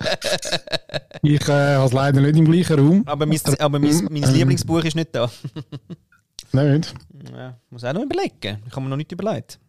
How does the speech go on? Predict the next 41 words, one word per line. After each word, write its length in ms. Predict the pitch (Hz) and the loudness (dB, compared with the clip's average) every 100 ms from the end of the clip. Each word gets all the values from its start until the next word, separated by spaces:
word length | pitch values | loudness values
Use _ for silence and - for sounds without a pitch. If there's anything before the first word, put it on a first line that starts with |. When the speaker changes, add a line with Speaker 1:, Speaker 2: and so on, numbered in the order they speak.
| _ - | _ -14
Speaker 1:
Ich 100 | - | -6
habe 80 | 131 | -4
nur 140 | 160 | -2
überlegt, 520 | 160 147 135 135 - - | -4 -2 -2 -2 -6 -12
was 200 | 131 127 | -8 -8
ich 60 | 123 - _ _ | -8 -12 _ _
fragen 440 | - 127 139 104 104 | -6 -2 -2 -6 -10
will. 120 | 123 | -12
Nicht 140 | 135 131 | -10 -10
<laughs> 60 | - | -6
die 40 | |
Antwort 420 | 135 147 127 120 117 | -4 -4 -8 -10 -8
ja 60 | |
noch 100 | 123 | -8
nicht. 140 | 110 - - - | -8 -12 -16 -16
Das 100 | - | -6
wäre 120 | 117 | -2
Speaker 2:
Wir 60 | 143 | 0
tun, 120 | 160 | 2
tun 80 | 165 | 2
wir 60 | 135 | 2
noch 160 | 170 | 2
Speaker 1:
vorbereitet. 120 | 170 | 2
Speaker 2:
differenzieren. 720 | 170 165 165 - 175 180 156 180 | 0 0 0 0 0 2 0 0
Ähm, 680 | 151 147 151 151 151 147 - | 2 2 4 2 2 2 0
Speaker 1:
Ja. 260 | 147 - 156 | -2 -2 0
Speaker 2:
Lesebuch, 600 | 147 - 170 175 175 175 - - 262 | 0 2 2 4 4 2 -4 -6 -4
ähm, 540 | 135 135 135 135 139 | 0 2 4 4 4
also 160 | 147 127 | 2 0
Belletristik 800 | 139 135 139 180 - - 185 - - - - | 2 0 2 0 0 0 -2 -2 -6 -6 0
oder, 500 | 156 143 147 143 139 | 0 2 2 2 2
äh, 40 | |
Fachbuch 880 | 143 180 - - 165 170 170 - - | 2 0 0 2 4 4 2 0 -4
oder 500 | 285 139 135 139 139 | 0 2 4 4 2
Speaker 1:
Äh. 40 | 147 | 0
Speaker 2:
weil 60 | 139 - - 160 | -2 -4 0 0
die 120 | 139 | 2
Welt 280 | 143 147 156 | 0 0 0
ist 120 | 135 | -2
gross, 360 | - 123 107 - | 0 2 0 0
oder? 280 | 131 180 | 2 4